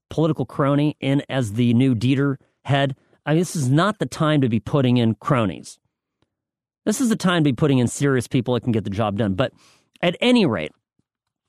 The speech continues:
oh, I could make a joke, Producer Robbie. I could make a joke. I'm not going to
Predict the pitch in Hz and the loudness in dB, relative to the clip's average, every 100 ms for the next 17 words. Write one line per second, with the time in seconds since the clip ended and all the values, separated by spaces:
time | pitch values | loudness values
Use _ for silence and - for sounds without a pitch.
0 | _ _ _ _ _ _ _ _ _ _ | _ _ _ _ _ _ _ _ _ _
1 | - - _ - - _ _ - 240 220 | -20 -20 _ -20 -20 _ _ 0 2 4
2 | 302 - 240 202 196 139 92 151 95 - | 2 2 4 4 2 0 2 0 0 -4
3 | - - _ _ _ _ _ _ _ _ | -20 -20 _ _ _ _ _ _ _ _
4 | _ _ _ _ _ - 175 147 131 147 | _ _ _ _ _ -2 2 2 2 0
5 | 127 123 117 113 117 175 254 262 214 220 | 0 2 2 0 0 0 0 2 2 2
6 | 202 151 107 139 - - 254 247 233 302 | 0 -2 0 0 0 0 2 4 4 4
7 | 262 180 233 220 202 196 180 | 2 2 2 2 2 2 2